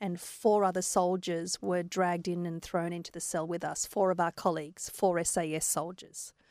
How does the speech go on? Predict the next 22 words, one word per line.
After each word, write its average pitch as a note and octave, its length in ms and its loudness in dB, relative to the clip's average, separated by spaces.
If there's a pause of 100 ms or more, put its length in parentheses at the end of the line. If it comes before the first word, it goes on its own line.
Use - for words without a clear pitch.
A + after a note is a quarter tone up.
(460)
They G3+ 320 4
had F3+ 460 0 (200)
sneaked - 480 0
their F3 140 2
way E3+ 280 0
into F3 260 -4
the E3+ 260 -4
compound E3+ 800 -4 (260)
in F#3+ 140 0
the F#3 100 2
hope - 280 -4
that - 180 -4
they F3 160 0
could F#3 260 -6
try E3+ 380 -2
and E3+ 220 -6
grab E3+ 280 0
us D#3+ 260 -2
and E3+ 140 -6
get D#3 140 -6
us D#3 240 -4
out. - 340 -10